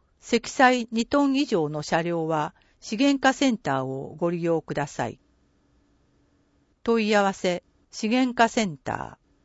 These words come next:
ー、電話四六の五三零四。豊橋市体育協会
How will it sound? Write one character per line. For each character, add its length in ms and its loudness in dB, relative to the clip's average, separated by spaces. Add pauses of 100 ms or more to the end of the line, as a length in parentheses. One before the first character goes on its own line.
(520)
ー、 20 -10
電 280 -2
話 280 -2 (300)
四 280 2
六 280 -2
の 280 0 (220)
五 240 4
三 400 2
零 300 2
四。 260 -4 (1700)
豊 240 2 (120)
橋 140 -2
市 360 -6
体 280 4
育 220 -6
協 240 0
会 400 -6